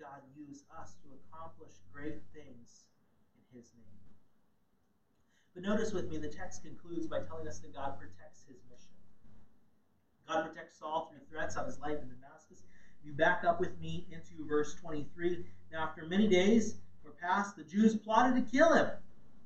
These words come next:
But their plot became known to Saul, and they watched the gates day and night to kill him. Then the disciples took him by night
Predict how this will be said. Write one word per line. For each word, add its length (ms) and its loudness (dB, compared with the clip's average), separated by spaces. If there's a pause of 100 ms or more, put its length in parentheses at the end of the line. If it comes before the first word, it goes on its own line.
(760)
But 140 -16
their 100 -16
plot 480 2
became 340 2
known 300 2
to 80 -4
Saul, 440 2
and 60 0
they 160 2
watched 400 0
the 60 -16
gates 380 -2
day 220 0
and 100 0
night 240 0
to 60 -8 (140)
kill 200 0
him. 80 0 (360)
Then 140 -14
the 80 -16
disciples 880 -4 (460)
took 160 -14
him 160 -10
by 100 -6
night 320 -14